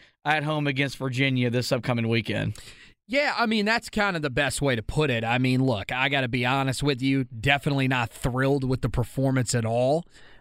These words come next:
Speaker 2: Um, I am stunned that it has not hurt them more in terms of the bracketology and where they stand today,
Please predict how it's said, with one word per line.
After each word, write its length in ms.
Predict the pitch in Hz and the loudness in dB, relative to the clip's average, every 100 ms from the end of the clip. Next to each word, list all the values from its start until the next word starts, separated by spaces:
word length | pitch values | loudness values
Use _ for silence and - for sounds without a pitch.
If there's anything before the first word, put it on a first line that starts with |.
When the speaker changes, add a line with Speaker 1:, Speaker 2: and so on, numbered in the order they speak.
| - | -12
Speaker 2:
Um, 720 | 117 110 107 110 110 107 104 - | -4 0 2 4 4 4 0 -2
I 220 | 147 170 | -2 0
am 200 | 185 165 | 0 -2
stunned 800 | 127 - - - 185 170 180 208 226 _ - | -2 -2 -2 2 2 2 2 0 -2 _ -2
that 220 | 160 151 | 0 2
it 80 | 151 | 0
has 160 | 135 | 0
not 180 | 143 151 | 0 0
hurt 380 | 117 151 165 - | -2 0 0 0
them 180 | 160 143 | 0 2
more 540 | 139 143 147 175 196 - - - - - _ _ | 2 2 2 2 0 -8 -20 -20 -20 -20 _ _
in 640 | 156 156 151 147 143 139 117 | -2 0 0 0 0 -2 -2
terms 500 | - 170 165 156 135 | -2 2 2 2 0
of 140 | 143 | 0
the 80 | 127 | 0
bracketology 1040 | 110 139 147 143 - 143 143 151 135 147 139 | 0 0 0 -2 -2 0 2 2 0 0 2
and 140 | 123 | 2
where 160 | 135 139 | 0 2
they 140 | 135 | 0
stand 480 | - 151 143 135 - | -2 0 2 2 0
today, 580 | 127 127 127 135 190 | 0 0 2 2 0